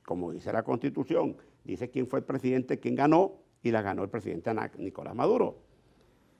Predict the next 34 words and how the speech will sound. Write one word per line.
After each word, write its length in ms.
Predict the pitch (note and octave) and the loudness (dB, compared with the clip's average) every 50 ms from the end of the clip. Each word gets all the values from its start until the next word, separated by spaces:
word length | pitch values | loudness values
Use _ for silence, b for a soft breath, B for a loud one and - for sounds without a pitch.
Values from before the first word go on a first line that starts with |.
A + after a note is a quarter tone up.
| _ _ _ | _ _ _
Luego, 520 | - F#2+ A2 A2+ A2+ A2 A2 A#2 C3 B2+ | -4 0 2 4 4 4 4 4 4 4
con 200 | - D#3+ D#3 D3 | 4 4 4 6
ese 200 | C#3+ C3+ - D#3 | 4 4 4 0
papelito, 720 | D#3+ - D#3 D#3 - - E3+ E3 D#3 C#3+ C3 - - D3+ D#3 | 4 4 2 2 6 6 6 8 8 6 4 2 2 4 4
la 80 | D3 | 4
Asamblea 380 | A#2+ A#2 A2+ A2+ A2 G#2+ G#2+ A#2 | 2 2 -2 -2 0 0 0 2
Nacional 580 | B2+ C3 C3 - D3+ D3+ D3+ C#3+ D3 D3+ - - - b b b b b b _ _ | 2 2 4 4 4 8 8 8 8 8 4 -4 -14 b b b b b b _ _
tiene 400 | B2+ B2+ C3+ C#3 D3+ D3+ D3 - | 0 2 4 4 2 2 0 -2
que 160 | - F3 F3 | -2 -2 -2
juramentarlo 960 | D#3 - D#3+ D3+ C3+ B2 A#2+ A2 G#2 G2 - E3 D#3+ C#3 B2 A2 G2+ F#2 - _ _ _ _ _ _ _ _ _ _ _ _ _ _ _ _ _ _ _ _ _ | -2 0 0 0 2 0 0 -2 -4 4 6 8 8 8 6 0 -4 -6 -8 _ _ _ _ _ _ _ _ _ _ _ _ _ _ _ _ _ _ _ _ _
el 160 | - C3 B2 | 4 4 4
diez 160 | A2+ A2+ G2+ G#2+ | 4 0 0 0
de 60 | G#2+ | 0
enero. 280 | F#2+ E2+ F2 - - - - _ _ _ _ _ _ _ _ _ _ _ _ _ _ _ _ _ _ _ _ _ _ _ _ _ | -2 -4 -8 -10 -16 -18 -20 _ _ _ _ _ _ _ _ _ _ _ _ _ _ _ _ _ _ _ _ _ _ _ _ _
Si 120 | - A#2+ A#2+ | -6 -6 -6
por 220 | - - G#2+ A2 | -4 -6 -4 0
una 220 | A#2+ C#3 D3+ E3 | 2 4 6 8
otra 340 | E3 E3 E3 E3+ D#3 C#3+ - | 8 6 6 6 2 0 4
causa 340 | - D3 D3+ D3 - - A2 | 6 6 6 6 4 0 -4
no 140 | B2+ B2 A2+ | -4 -4 -4
pudiera 280 | - D3 C#3 C#3 C#3 | -2 0 2 2 2
hacerlo 460 | C3 - C#3+ D3 C3 C3 A#2+ A#2 - - - - | 2 4 4 2 4 4 0 0 -2 -4 -6 -2
en 180 | B2+ B2 B2 | 0 0 2
la 100 | A#2 A2+ | 2 0
Asamblea 460 | G#2+ - - F#2+ G2 G#2 A#2 D3 D#3+ | 0 -2 -4 -8 -6 -4 0 0 2
Nacional, 540 | D#3+ E3 - - E3+ F#3 G3 G3 E3 B2+ - b b b b b _ | 2 2 2 0 0 2 4 4 4 2 0 b b b b b _
tendría 340 | - A#2 A#2 A#2 B2 C3+ C3 | -2 -2 0 2 0 -2 0
que 80 | - D3 | -2 -4
hacerlo 340 | - D#3+ D#3+ D3+ C3+ C3 | -2 0 -2 0 0 -2
en 100 | A#2 A2+ | 0 0
el 120 | A2 G#2+ - | -2 -4 -4
T 140 | - A2 G#2 | -6 -6 -4
C 100 | - A#2+ | -4 -8
J, 320 | F2+ E2 C#2+ - _ - | -8 -8 -12 -14 _ -20